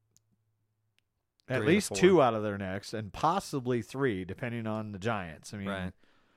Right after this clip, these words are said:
Speaker 1: um, <sighs> right now, I, I don't think the Giants can beat Cleveland 'cause the teams the Giants, well, they did beat Seattle.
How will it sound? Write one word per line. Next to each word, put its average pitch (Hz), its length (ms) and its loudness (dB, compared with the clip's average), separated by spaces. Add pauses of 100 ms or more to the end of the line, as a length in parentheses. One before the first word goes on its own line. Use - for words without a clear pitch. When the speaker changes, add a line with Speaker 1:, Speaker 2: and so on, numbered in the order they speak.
(400)
Speaker 1:
um, 90 440 -12 (540)
<sighs> - 60 -16 (840)
right 117 180 -4
now, 113 360 0
I, 104 320 -2
I 104 40 -2
don't 104 340 -6
think 104 240 -10
the 113 80 -10
Giants 113 360 -6
can 127 140 -8
beat 120 220 -8
Cleveland 135 560 -6 (100)
'cause 98 340 -10
the 98 80 -12
teams 104 340 -10
the 101 60 -16
Giants, 107 460 -8
well, 104 240 -8
they 107 140 -10
did 101 200 -8
beat 110 180 -8
Seattle. 120 440 -8